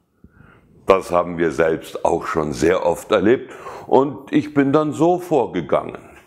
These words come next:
Ich habe gesagt, "Wissen Sie, ich habe mit der Frage gerechnet, darum habe ich den Haken gleich mal mitgebracht."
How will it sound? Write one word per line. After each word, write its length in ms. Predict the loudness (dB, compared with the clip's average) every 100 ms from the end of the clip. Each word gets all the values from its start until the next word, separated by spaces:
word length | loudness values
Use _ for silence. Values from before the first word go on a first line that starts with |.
| _
Ich 100 | -4
habe 160 | -2
gesagt, 420 | 0 2 2 0 -2
"Wissen 220 | 0 2
Sie, 300 | 4 2 -2 -20 -20 -20 -20 _ _ _
ich 120 | 2 4
habe 180 | 4
mit 180 | 2 2
der 120 | 2
Frage 480 | 2 2 2 -2 -4
gerechnet, 640 | 0 2 0 -2 -4 -2 0
darum 160 | 0
habe 160 | 0 -2
ich 40 |
den 200 | -4 0
Haken 340 | 0 0 -4 -2
gleich 300 | 0 0 -4
mal 180 | -4
mitgebracht." 840 | -4 -4 -6 -4 -2 -2 -4 -8